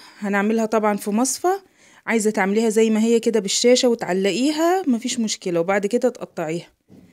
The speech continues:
بس هي بصوا فيها كمية، آه، مية كتير، بصوا الشرش بتاعها كتير، فخلوها بقى هنسيبها يعني ليلة كاملة كده لغاية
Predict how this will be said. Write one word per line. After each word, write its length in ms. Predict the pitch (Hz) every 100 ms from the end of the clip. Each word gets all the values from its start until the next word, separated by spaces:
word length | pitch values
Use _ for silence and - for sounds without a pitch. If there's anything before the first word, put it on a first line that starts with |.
| _ _ - -
بس 240 | 208 -
هي 340 | 208 254 254
بصوا 300 | 220 247 -
فيها 240 | 226 254 247
كمية، 500 | 240 202 208 240 240 - 214
آه، 260 | 202 190
مية 280 | 190 240 269
كتير، 520 | 262 - 185 156 - _ _ - - - _
بصوا 340 | 190 - 269 403 - - _ _ - _ _ _ _ _ - - _ _
الشرش 400 | - - 220 -
بتاعها 400 | 175 226 254 302
كتير، 480 | - - 180 156 - _ _ _ - - - _ _ - - - -
فخلوها 520 | 208 208 190 226 240
بقى 200 | 240 202
هنسيبها 480 | 208 202 254 233 226
يعني 280 | 202 196
ليلة 260 | 196 247 240
كاملة 320 | - 254 240
كده 240 | 226 254 240
لغاية 580 | 214 220 247 269 277